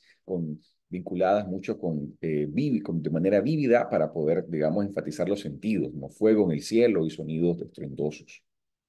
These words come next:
Y todas estas, eh, características que estamos viendo ahí se relacionan a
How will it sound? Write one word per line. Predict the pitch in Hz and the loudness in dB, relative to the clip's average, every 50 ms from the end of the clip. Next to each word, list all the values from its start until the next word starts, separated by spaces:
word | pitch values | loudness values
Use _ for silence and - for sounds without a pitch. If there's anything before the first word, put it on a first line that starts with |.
| _ _ _ _ _ _ _ _ _ _ _ _ _ _ _ _ _ _ _ _ _ _ _ _ _ _ _ _ _ _ _ _ _ _ _ _ _ _ _ _ - | _ _ _ _ _ _ _ _ _ _ _ _ _ _ _ _ _ _ _ _ _ _ _ _ _ _ _ _ _ _ _ _ _ _ _ _ _ _ _ _ -4
Y | - 117 | -4 -2
todas | 113 - 190 214 226 220 - | 4 6 6 8 8 6 6
estas, | - 143 131 131 - - 143 156 151 - - - _ _ _ - | 4 2 0 0 2 0 0 2 0 -4 -12 -18 _ _ _ -4
eh, | 98 92 90 85 82 80 80 78 78 73 76 - | -2 0 2 2 2 2 0 -2 -2 -4 -4 -4
características | - - 90 90 - - 98 127 160 151 - 90 78 - - | -2 0 0 0 0 -2 0 0 0 -2 -4 -6 -6 -6 -10
que | - - | -10 -12
estamos | - - 87 101 113 110 | -10 -6 -4 -4 -2 0
viendo | 113 113 120 123 117 | 0 0 0 0 0
ahí | 135 139 123 101 101 98 _ _ _ _ _ _ _ _ _ _ _ _ | 0 0 0 -2 -4 -6 _ _ _ _ _ _ _ _ _ _ _ _
se | - - 139 | -4 0 2
relacionan | 131 127 113 113 110 _ _ - - - 175 175 131 107 101 101 - - | 2 4 2 2 0 _ _ -10 -2 0 2 2 4 2 2 0 -2 -2
a | 82 85 85 - | -4 -4 -4 -4